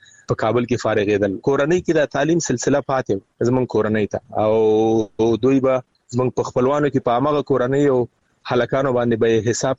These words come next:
کوه چې چا به درس ویلو. نو کورنۍ مور او پلار به ډېره انګیزه راکوله چې موږ باید درس ووایو، تعلیم وکړو. او د مشکلاتو د حل یوازینۍ لاره همدغه تعلیم او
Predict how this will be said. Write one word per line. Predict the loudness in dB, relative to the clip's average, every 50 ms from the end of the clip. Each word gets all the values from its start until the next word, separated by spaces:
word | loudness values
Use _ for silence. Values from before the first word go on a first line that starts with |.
| _ -2
کوه | 0 0 0 -2
چې | -2 -2 -2
چا | -2 0 0
به | 0 0 0
درس | -2 -4 -4 -2 0
ویلو. | 2 2 2 0 -2 -4 _ _ _ -20 -20 _ _ _ -4 0 0
نو | 2 2 2 0 0 -4 -6 -6 -2
کورنۍ | 0 0 0 2 2 2 2 2 2
مور | 2 2 0 0
او | 0 0
پلار | 0 0 0 0 0
به | 0 2
ډېره | 2 2 2 0 -2 -4 _ _ _ _ -6 -4 -2
انګیزه | 0 0 2 2 2 2 2 0 0
راکوله | 0 -2 0 0 0 2 0
چې | 0 -2 -2 -2
موږ | -2 0 0
باید | 0 0 0 -2 -2
درس | -2 -2 -2 0
ووایو، | 0 2 2 2 0 -2 -2
تعلیم | -2 0 2 2 2 2
وکړو. | 0 -2 -4 -4 -4 -4 -4 -4 -4 -2 0
او | 2 2 4 4 2 2
د | 0 0 -2
مشکلاتو | -4 -2 0 0 0 0 0 -2 -2 -2 -4 _ _ -20 _ _ _ _ _ _ -2 -2
د | 0 0
حل | 2 2 2 2
یوازینۍ | 2 2 2 0 0 0 0 0 2 2 2
لاره | 0 0 0 0
همدغه | 0 0 0 0 -2 -2 -2
تعلیم | 0 0 0 0
او | 0